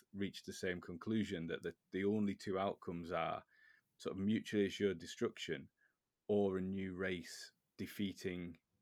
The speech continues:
and annihilating both the Daleks and the Time Lords. And the general s-, b-,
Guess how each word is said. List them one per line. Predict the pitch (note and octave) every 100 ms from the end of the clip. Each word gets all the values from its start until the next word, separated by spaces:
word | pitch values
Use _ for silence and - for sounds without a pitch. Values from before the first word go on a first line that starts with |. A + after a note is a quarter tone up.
| -
and | F#2+
annihilating | F#2+ F#2+ F#2+ F#2+ E2+ F2+ F2 -
both | G#2 G2
the | -
Daleks | F2+ F#2 F#2 - -
and | F#2
the | E2+
Time | F2+ E2+ E2
Lords. | E2 - - - - - _ _ _
And | G2 F#2+
the | F#2
general | - A#2+ A#2+ A2 G2 F#2+ - -
s-, | - - B2
b-, | _